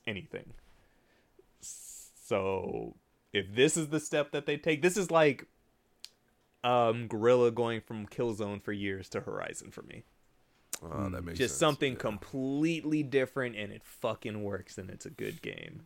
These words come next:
Speaker 2: Yeah.
Speaker 1: Yeah. Um, but yeah. Oh, and then other news, just real quick. Theater Rhythm is a good game. Play good Theater Rhythm. It's a, it's a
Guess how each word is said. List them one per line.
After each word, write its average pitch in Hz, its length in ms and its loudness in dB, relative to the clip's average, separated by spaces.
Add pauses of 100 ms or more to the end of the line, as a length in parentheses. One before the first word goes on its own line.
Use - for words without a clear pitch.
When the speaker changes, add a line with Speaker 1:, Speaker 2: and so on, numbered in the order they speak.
(160)
Speaker 2:
Yeah. - 180 -10 (1200)
Speaker 1:
Yeah. 50 360 -10 (840)
Um, 101 760 -6 (340)
but - 240 -12
yeah. 254 240 -4 (580)
Oh, 175 140 4
and 175 100 4
then 165 100 6
other 156 200 4
news, 147 260 0
just - 160 -4
real 131 120 2
quick. 117 240 -2
Theater 107 260 2
Rhythm 113 240 0
is 110 100 -4
a 120 60 -2
good 123 160 -2
game. 131 220 -2
Play 107 240 -2
good - 180 -6
Theater 113 220 2
Rhythm. 120 260 0
It's 110 100 -10
a, 107 80 -6 (160)
it's 113 160 -10
a 107 60 -10